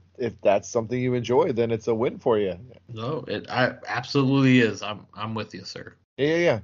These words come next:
Speaker 1: So, uh, we both, we both think, think we are excited for it. Uh, next, it's, uh, doesn't have a date, but we know it comes out in February because of what the title is. It's Harley Quinn, a very problematic Valentine's Day special.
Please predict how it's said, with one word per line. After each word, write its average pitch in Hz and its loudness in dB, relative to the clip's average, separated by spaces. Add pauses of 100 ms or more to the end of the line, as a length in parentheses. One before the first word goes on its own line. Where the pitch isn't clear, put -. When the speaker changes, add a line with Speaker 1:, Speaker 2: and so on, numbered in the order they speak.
(140)
Speaker 1:
So, 110 2
uh, 104 4
we 120 0
both, 117 2
we 113 -4
both 131 2 (160)
think, 147 2 (100)
think 151 0
we 147 8
are 135 6
excited 117 -2
for 101 -4
it. 92 -6 (220)
Uh, 110 4
next, 151 2
it's, 143 0
uh, 131 8
doesn't 147 2
have 165 2
a 139 2
date, 127 2
but 127 -4
we 120 -2
know 117 0
it 113 0
comes 117 -4
out 110 2
in 104 -2
February 127 0
because 107 -4
of 104 -2 (380)
what 151 4
the 120 -4
title 104 2
is. 101 -2
It's 110 -4 (320)
Harley 135 4
Quinn, 135 2
a 107 -4
very 113 2
problematic 113 0
Valentine's 110 -2
Day 92 -6
special. 95 -6